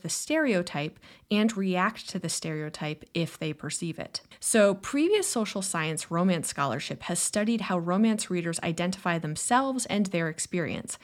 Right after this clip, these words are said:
and how readers and writers individually manage stigma associated with reading romance.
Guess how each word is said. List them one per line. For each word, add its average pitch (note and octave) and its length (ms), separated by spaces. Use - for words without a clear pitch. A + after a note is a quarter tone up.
and C4+ 200
how B3 160
readers F#3+ 400
and F3+ 180
writers D#3+ 420
individually G3+ 600
manage D#3 380
stigma F#3+ 520
associated D#3 760
with E3+ 220
reading D3+ 320
romance. F3+ 640